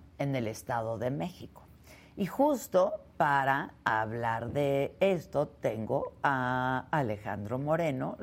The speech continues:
vamos a conectarnos con él vía Zoom. Él es consultor y es director de encuestas y estudios de opinión del Financiero. Él hizo esta encuesta. Mi queridísimo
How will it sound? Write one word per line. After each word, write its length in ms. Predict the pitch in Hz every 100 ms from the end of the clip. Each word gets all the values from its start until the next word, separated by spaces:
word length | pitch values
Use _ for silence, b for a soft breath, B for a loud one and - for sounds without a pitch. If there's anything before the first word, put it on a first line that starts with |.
| 139 117
vamos 280 | 110 117
a 60 | -
conectarnos 640 | - 110 107 120 117 123
con 180 | - 143
él 140 | 156
vía 280 | 120 95 101
Zoom. 480 | - - 131 101 175 B B B B B
Él 400 | 151 156 151 156
es 140 | 160
consultor 600 | 156 151 170 156 190 185 180
y 80 |
es 140 | 160 139
director 440 | 156 143 - 139
de 80 | 151
encuestas 500 | 151 110 117 143 143
y 40 |
estudios 480 | 98 - 110 120 127
de 80 | 113
opinión 480 | 101 147 139 104 110
del 160 | 127
Financiero. 580 | 131 170 190 202 247 160
Él 180 | 87 110
hizo 380 | 165 - 110 110 B B B -
esta 680 | 123 120 117 - 117 117 -
encuesta. 720 | 139 123 117 101 107 - 110 B B
Mi 140 | 160 175
queridísimo 1080 | 208 185 202 214 240 240 214 214 208 -